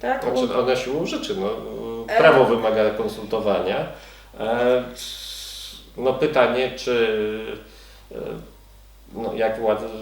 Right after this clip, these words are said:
Speaker 2: władza gminy, którą jakby pani została, no to pani, e, podejdzie do takich, e, wiatraków.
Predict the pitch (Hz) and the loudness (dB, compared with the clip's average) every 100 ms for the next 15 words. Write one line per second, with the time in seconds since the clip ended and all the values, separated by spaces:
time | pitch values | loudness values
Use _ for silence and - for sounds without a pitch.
0 | - 104 117 120 120 113 110 95 95 104 | -10 -2 4 4 4 0 -2 -4 -2 -2
1 | - - - - - - 98 104 98 98 | -4 -16 -20 -20 -18 -10 -6 -4 -4 -6
2 | 95 104 101 98 98 - 90 92 101 92 | -2 -2 -2 -6 -6 -6 -4 -4 -4 -6
3 | - - 92 - - 147 160 - - - | -6 -4 -2 -2 -6 -10 -12 -16 -20 -20
4 | - - 110 107 110 117 127 127 127 98 | -20 -16 -10 -6 -4 -2 -2 -2 -2 -2
5 | 104 113 120 107 - 101 - - 117 113 | -4 -8 -6 -6 -8 -14 -14 -8 -6 -4
6 | 117 - 85 - - | -6 -4 -4 -6 -10